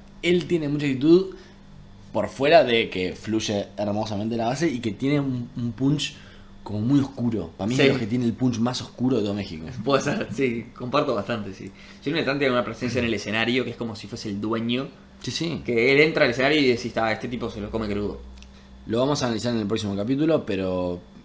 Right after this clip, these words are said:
Speaker 1: ¿puedo dar un paralelismo con Papo? En lo que es Johnny Beltrán para México.
Speaker 2: Ay, no, no, yo no la veo tan clara.
Speaker 1: A nivel de lo que transmiten,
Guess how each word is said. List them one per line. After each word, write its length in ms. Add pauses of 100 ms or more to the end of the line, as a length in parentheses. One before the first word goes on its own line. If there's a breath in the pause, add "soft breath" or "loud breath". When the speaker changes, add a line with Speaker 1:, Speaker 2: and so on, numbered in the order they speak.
(340)
Speaker 1:
¿puedo 140
dar 40
un 60
paralelismo 360
con 140
Papo? 380 (760)
En 100
lo 100
que 80
es 60
Johnny 140
Beltrán 260
para 140
México. 420 (1600 loud breath)
Speaker 2:
Ay, 500
no, 140
no, 180
yo 160
no 60
la 60
veo 140
tan 140
clara. 320 (360)
Speaker 1:
A 100
nivel 240
de 80
lo 100
que 100
transmiten, 680